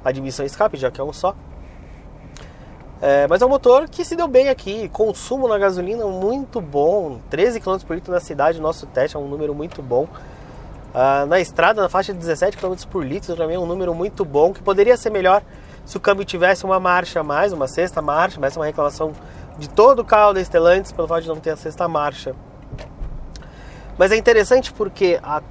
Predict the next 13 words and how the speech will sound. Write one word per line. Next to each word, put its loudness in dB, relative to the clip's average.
quinta 0
marcha 2
dele 0
é 4
mais -2
longa 0
do -2
que, -8
por -2
exemplo, -2
o 6
Argo. 2
Então, 2